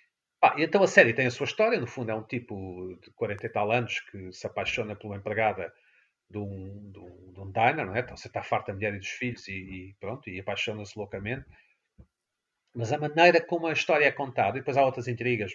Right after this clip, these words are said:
bastante, bastante bem conseguidas, a história como, a maneira como a história é contada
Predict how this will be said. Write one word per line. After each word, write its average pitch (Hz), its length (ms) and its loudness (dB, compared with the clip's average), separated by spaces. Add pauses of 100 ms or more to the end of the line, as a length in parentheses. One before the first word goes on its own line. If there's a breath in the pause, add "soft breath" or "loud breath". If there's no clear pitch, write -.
bastante, - 500 -10 (440)
bastante - 280 -10
bem 95 140 -10
conseguidas, 90 500 -18 (720 soft breath)
a - 40 -14
história 143 380 0
como, 147 500 -6 (260)
a 127 60 -14
maneira 139 200 -4
como 143 120 -6
a 135 40 -6
história 151 220 2
é 147 40 2
contada 147 480 2